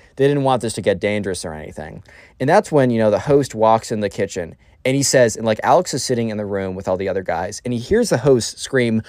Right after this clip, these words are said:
"What are you doing?" So at this point, Alex and the friends immediately, like, freak out, and they run into the kitchen. And they run into the kitchen to see the spoil kid with a lighter lit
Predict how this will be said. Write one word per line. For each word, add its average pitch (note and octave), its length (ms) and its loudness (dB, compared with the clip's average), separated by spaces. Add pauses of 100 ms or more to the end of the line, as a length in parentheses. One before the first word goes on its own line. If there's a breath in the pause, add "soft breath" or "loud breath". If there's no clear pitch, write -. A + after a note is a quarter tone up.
(180 loud breath)
"What C4+ 220 6
are C4+ 80 6
you A3+ 220 0
doing?" A#3 640 4 (160)
So - 140 -6
at F3+ 40 -2
this B3+ 140 0
point, C#3 280 0
Alex D3 300 -2
and C3+ 80 -6
the B2 60 -2
friends A2+ 440 -2
immediately, A#2 600 -2
like, G2 220 -2
freak C3 280 -6
out, G#2+ 260 0
and G#2+ 120 -6
they G2+ 80 0
run G#2 260 -4
into G2 160 -8
the F2+ 60 -8
kitchen. - 460 -8 (320 soft breath)
And - 80 0
they D3 80 6
run D#3 240 6
into A3+ 160 0
the D#3+ 100 4
kitchen A2 480 -4 (180 soft breath)
to B2+ 100 -6
see B2 260 0
the A2 100 -2
spoil D3 460 4
kid F#2+ 340 -2 (240 soft breath)
with D#3+ 280 0
a C#3+ 160 4
lighter A#2+ 640 2 (200)
lit G#2+ 500 2